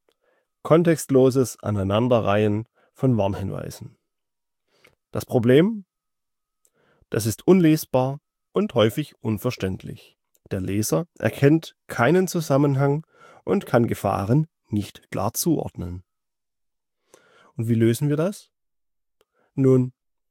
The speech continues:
über mehrere Schritte. Im Sicherheitskapitel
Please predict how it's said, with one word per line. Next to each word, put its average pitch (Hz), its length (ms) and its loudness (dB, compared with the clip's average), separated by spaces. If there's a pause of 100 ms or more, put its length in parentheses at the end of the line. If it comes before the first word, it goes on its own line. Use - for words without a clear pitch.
(200)
über 127 180 2
mehrere 107 500 0
Schritte. 107 400 -8 (760)
Im 127 160 4
Sicherheitskapitel 135 1040 0